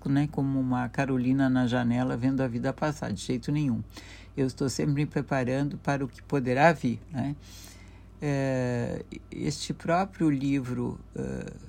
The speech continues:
da Boa Fé, né, ele começou com uma reviravolta. Veja, como eu contei, era um tema que não era meu, acabou sendo, aí começou uma dissertação, eh, que era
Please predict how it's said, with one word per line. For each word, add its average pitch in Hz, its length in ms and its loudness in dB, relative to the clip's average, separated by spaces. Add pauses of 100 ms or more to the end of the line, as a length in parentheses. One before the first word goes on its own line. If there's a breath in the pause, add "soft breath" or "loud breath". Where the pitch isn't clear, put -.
(140)
da 120 140 -2
Boa 117 180 4
Fé, 170 280 4
né, 170 260 0 (160)
ele 156 340 0
começou 180 540 0
com 214 100 0
uma 208 120 6
reviravolta. 196 760 4
Veja, 135 340 0 (400)
como 147 160 -4
eu 143 80 -2
contei, 139 460 0 (400 soft breath)
era 151 180 2
um 151 80 4
tema 139 560 2
que 131 380 -2
não 143 300 4
era 143 200 2
meu, 202 380 4
acabou 127 460 2
sendo, 196 640 0 (240)
aí 135 140 -4
começou 131 440 0
uma 127 140 4
dissertação, 190 1000 2 (540 soft breath)
eh, 139 800 -4
que - 140 -2
era 139 240 2